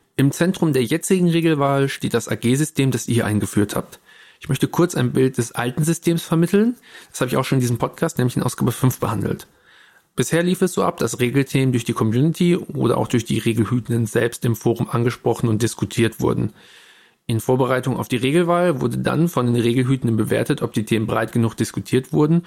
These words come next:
und relevant genug waren für die Regelwahl. Dann haben die drei Regelvorschläge entwickelt, die sie vor der eigentlichen Wahl der Community zur Überprüfung vorgelegt haben und entsprechend nochmal angepasst.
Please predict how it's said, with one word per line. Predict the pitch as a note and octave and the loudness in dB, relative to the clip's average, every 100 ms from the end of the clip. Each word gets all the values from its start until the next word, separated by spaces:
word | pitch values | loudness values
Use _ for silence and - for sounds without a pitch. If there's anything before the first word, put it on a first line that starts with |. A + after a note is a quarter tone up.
| - - - | -8 -20 -2
und | B2 A#2+ | 0 2
relevant | A#2 A2+ A#2+ | 0 2 0
genug | A#2+ A2 G#2 | 0 0 2
waren | A2 A2 A2 A2+ | 0 0 0 -2
für | - G#2 | -2 0
die | G#2+ | 2
Regelwahl. | - - G#2+ - G2 - _ _ _ _ _ _ _ | 0 0 -2 -2 -2 -6 _ _ _ _ _ _ _
Dann | A#2+ B2 | -4 0
haben | D3+ D#3 | 0 0
die | C#3+ | 0
drei | C3 C3 - B2+ | 0 0 0 0
Regelvorschläge | A#2+ B2 A2+ - G#2+ | 0 0 -2 0 0
entwickelt, | G#2+ G#2+ A2+ F#3 G#3 G#3+ - | 2 0 0 2 0 0 -14
die | A3 C3 B2 | -8 0 2
sie | B2 A#2+ - | 2 0 -4
vor | - A2+ | -2 0
der | G#2+ - | 0 -2
eigentlichen | A#2 C#3 - C3 A2+ | -4 -2 0 0 0
Wahl | A2 | 0
der | A2 | 0
Community | G#2+ G#2+ A#2 A2 G#2+ | 0 2 0 0 -2
zur | - | -2
Überprüfung | G2 G#2 A#2+ A#2 A#2+ | -2 -2 -2 -2 -4
vorgelegt | - A2 G#2+ G#2+ F#2+ - | 0 2 2 0 -2 -4
haben | - - | -4 -2
und | G2 - | -4 -2
entsprechend | F#2+ - A2+ G#2+ - A2+ G#2+ - - - | -4 0 0 0 0 -2 -2 -8 -10 -2
nochmal | G#2+ - | -2 0
angepasst. | G2 A#2 - - - | 0 -2 -4 -8 -12